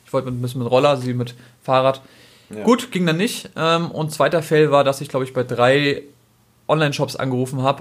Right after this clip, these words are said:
Speaker 1: und entweder A, die Nummern nicht verfügbar waren, das war auch sehr gut, ich ruf die Nummer an, sondern auch Tonummer sagt einfach die Stimme, ja, die Nummer ist gar nicht vergeben. Ich denk mir so, was ist das für ein Online-Shop, weißt du, wo die
Speaker 2: Ach,
Speaker 1: Nummer nicht
Speaker 2: ja.
Speaker 1: vergeben ist. Dann anderes, wo ich einfach, ähm,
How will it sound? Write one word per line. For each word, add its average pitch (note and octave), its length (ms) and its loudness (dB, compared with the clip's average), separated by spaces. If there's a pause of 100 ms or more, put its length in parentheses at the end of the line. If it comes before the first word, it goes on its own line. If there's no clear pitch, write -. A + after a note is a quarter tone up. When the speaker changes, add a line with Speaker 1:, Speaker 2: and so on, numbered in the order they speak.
(100)
Speaker 1:
und B2+ 240 -4
entweder C3+ 360 -2
A, C3+ 220 4
die C#3 120 -2
Nummern C#3 500 0
nicht D3+ 160 -4
verfügbar D#3 440 0
waren, A2+ 140 2
das E3+ 100 -8
war F3+ 80 -4
auch D#3 100 -4
sehr B2 120 -2
gut, F3 180 -4
ich - 120 -12
ruf D3+ 100 -6
die - 80 -12
Nummer E3 220 0
an, G3 220 -2 (320)
sondern C#3 220 -4
auch C#3 60 -8
Tonummer D#3+ 380 0
sagt C3+ 280 2
einfach C3 220 0
die C3 120 -6
Stimme, C#3 320 -4 (220)
ja, G#3+ 200 4
die F#3+ 100 -2
Nummer D#3+ 300 0
ist D3+ 180 -8
gar - 100 -2
nicht C3+ 120 -4
vergeben. A#2+ 440 -2 (160)
Ich - 100 -20
denk A#2 100 -6
mir G2+ 40 -8
so, G2 80 -10
was - 100 -12
ist - 100 -12
das B2 80 -8
für C#3+ 80 -6
ein - 20 -4
Online-Shop, D#3+ 480 2
weißt A#2 160 0
du, C3 60 -6
wo C3+ 60 0
die C3 80 0
Speaker 2:
Ach, C#3 40 2
Speaker 1:
Nummer D3+ 160 4
nicht D3 140 0
Speaker 2:
ja. - 20 0
Speaker 1:
vergeben D3+ 240 2
ist. G3 200 2 (340)
Dann E3 260 2
anderes, F3+ 460 0
wo D#3+ 120 0
ich D#3+ 160 -2
einfach, C#3+ 520 0
ähm, C3+ 480 -2